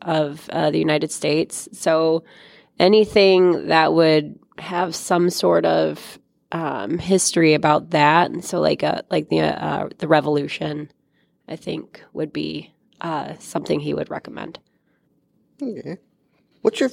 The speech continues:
Speaker 2: your husband's favorite book to read with your daughter?
Speaker 1: Oh, this is easy. It's called Daddy Kisses, and it's about, like, these little animals, and, you know,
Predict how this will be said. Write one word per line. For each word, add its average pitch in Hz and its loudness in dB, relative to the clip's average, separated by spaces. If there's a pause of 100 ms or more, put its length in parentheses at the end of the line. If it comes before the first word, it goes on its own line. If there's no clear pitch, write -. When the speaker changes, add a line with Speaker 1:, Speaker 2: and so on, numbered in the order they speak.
(120)
Speaker 2:
your 151 0
husband's 175 0
favorite 160 2
book 151 0
to 139 -4
read 143 2
with - -4
your 120 -4
daughter? 127 -2 (460)
Speaker 1:
Oh, 160 4
this 180 2
is 165 4
easy. 156 0
It's - -6
called 165 0
Daddy 160 4
Kisses, 156 -2 (280)
and 151 -2
it's - -6
about, 156 2
like, 156 0
these 160 -2
little 160 4
animals, 151 2
and, 151 -6
you 175 -8
know, 160 -6